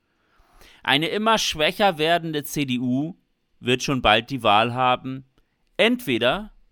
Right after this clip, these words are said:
mit der A F D zu regieren oder nie wieder zu regieren. Was dann passiert, dürfte spannend werden. Eines steht aber fest:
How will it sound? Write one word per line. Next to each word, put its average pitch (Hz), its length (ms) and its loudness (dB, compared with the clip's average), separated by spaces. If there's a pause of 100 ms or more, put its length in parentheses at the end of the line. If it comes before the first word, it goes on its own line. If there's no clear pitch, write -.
(140)
mit 113 200 -10
der 104 120 2
A 107 160 4
F - 140 -4
D 110 160 -4
zu - 180 -8
regieren 151 760 -6 (540)
oder 190 580 2
nie 165 380 -2
wieder 98 240 -2
zu 101 200 -8
regieren. 87 760 -8 (920)
Was - 200 0
dann 156 200 2
passiert, 156 440 0
dürfte 123 260 -2
spannend 175 540 -2
werden. 69 400 -6 (680)
Eines 147 320 -2
steht 196 240 -6
aber 185 200 0
fest: - 600 -8